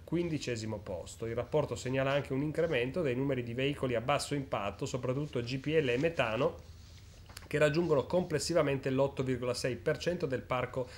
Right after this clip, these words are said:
nazionale circolante e quelli ibridi ed elettrici che aumentano del trentasette virgola sei per cento. Una curiosità, in questo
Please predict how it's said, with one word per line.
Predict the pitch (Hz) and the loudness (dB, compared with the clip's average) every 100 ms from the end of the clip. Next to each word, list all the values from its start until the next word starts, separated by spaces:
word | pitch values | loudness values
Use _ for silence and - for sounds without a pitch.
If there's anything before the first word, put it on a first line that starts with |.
| - - - | -16 -16 -6
nazionale | - 131 - 139 139 131 | 0 2 2 2 2 0
circolante | - 131 - 117 95 95 - 113 | -2 -2 0 0 -2 -6 -6 -4
e | 147 | -4
quelli | - 160 151 | 0 2 2
ibridi | 185 175 143 147 156 147 | 0 -2 0 0 0 -2
ed | 131 147 | 0 2
elettrici | 180 127 - 147 - | 2 2 0 -2 -2
che | 135 - | -4 -2
aumentano | - 175 165 101 101 131 123 | 4 4 4 0 -2 -2 0
del | 120 117 - | 0 -2 0
trentasette | 147 165 151 147 - 104 - - 95 | 2 2 2 0 0 -6 -6 -10 -6
virgola | 123 110 110 107 | -4 -4 -4 -6
sei | - - 98 | -6 -6 -6
per | 95 113 | -4 -4
cento. | - 98 - - | -4 -6 -8 -2
Una | 151 160 | 2 4
curiosità, | - 135 131 147 175 123 - - - - - 127 | 4 2 4 4 2 0 -2 -10 -16 -16 -8 -4
in | 120 | 0
questo | 147 151 - - 135 | 6 6 6 4 4